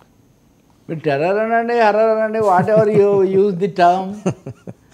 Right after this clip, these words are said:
Speaker 1: Threat అనండి,
Speaker 2: Hmm.
Speaker 1: Threat అనుకోండి ప్రస్తుతానికి,
Speaker 2: ఓకే.
Speaker 1: వా-, లేకపోతే warning అనుకోండి.
Speaker 2: Sir.
Speaker 1: అంత terrorize అయ్యే చిన్నపిల్లలు ఎవరు అక్కడ లేరండి. వీళ్ళంతా ఢకాముక్కీలు తిని, అనేక మందిని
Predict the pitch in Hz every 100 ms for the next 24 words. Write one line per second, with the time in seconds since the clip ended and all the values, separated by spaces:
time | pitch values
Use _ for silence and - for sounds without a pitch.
0 | - _ _ - 190 190 185 _ 214 196
1 | 190 180 196 202 - 110 98 87 82 -
2 | - 185 196 196 208 202 180 170 151 139
3 | 131 - 135 113 107 - 139 131 131 143
4 | 151 143 135 147 170 175 160 139 131 123
5 | 113 117 - _ _ 123 120 82 - -
6 | - - 190 240 294 240 226 233 247 262
7 | 254 233 233 233 226 208 214 214 208 180
8 | 175 165 147 139 131 139 127 113 - -
9 | - _ _ _ _ 120 147 151 165 208
10 | 247 240 196 190 226 220 196 208 208 208
11 | 202 220 214 190 196 196 190 170 196